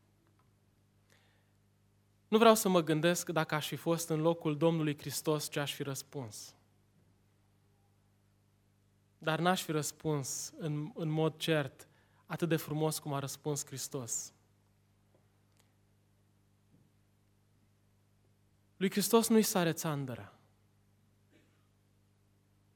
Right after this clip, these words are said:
Nu-și smulge părul din cap și nu spune: „O, Petre, după trei ani de zile, nimic n-ai priceput. Ce fel de întrebare este aceasta?”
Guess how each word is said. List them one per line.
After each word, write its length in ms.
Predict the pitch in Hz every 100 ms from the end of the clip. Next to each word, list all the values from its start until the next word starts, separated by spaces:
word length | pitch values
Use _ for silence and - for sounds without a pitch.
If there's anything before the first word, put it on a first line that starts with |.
| _ _ _ _ _ _ _ _ _ _ _ -
Nu-și 220 | 240 -
smulge 480 | 240 240 262 196 202
părul 340 | - 208 190
din 140 | 170 170
cap 300 | 214 196 -
și 160 | -
nu 120 | 202
spune: 500 | 233 - 220 214 175 - -
„O, 200 | - 320
Petre, 720 | 311 302 277 285 254 175 120 - - _ _ _ _ _ _ _ _ _ _ _ -
după 200 | 202 220
trei 220 | 294 320
ani 200 | 330 285
de 100 | 254
zile, 640 | 202 285 294 226 143 - _ _ _ _ _ -
nimic 380 | 359 392 392
n-ai 220 | 320 294 226
priceput. 800 | 294 - 254 - 285 285 - - _ _ - _ _
Ce 260 | - 370
fel 300 | 320 349 349 277
de 80 |
întrebare 720 | 285 269 269 233 277 269 233
este 260 | 208 196 185
aceasta?” 540 | 170 208 170 - -